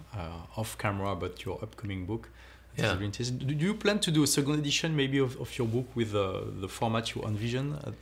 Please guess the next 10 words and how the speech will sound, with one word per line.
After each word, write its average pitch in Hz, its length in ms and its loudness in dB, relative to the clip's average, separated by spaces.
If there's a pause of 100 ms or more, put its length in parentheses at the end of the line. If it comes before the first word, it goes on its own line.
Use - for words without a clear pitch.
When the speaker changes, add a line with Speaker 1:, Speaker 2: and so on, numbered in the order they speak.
(320)
Speaker 1:
at 110 120 -2
the - 100 -4
Speaker 2:
That's - 120 6
a - 40 0
Speaker 1:
start? 170 180 4
Speaker 2:
great 156 220 6
idea. 117 640 4
Um, 101 340 6 (840)
maybe 180 360 4
someday, 101 640 2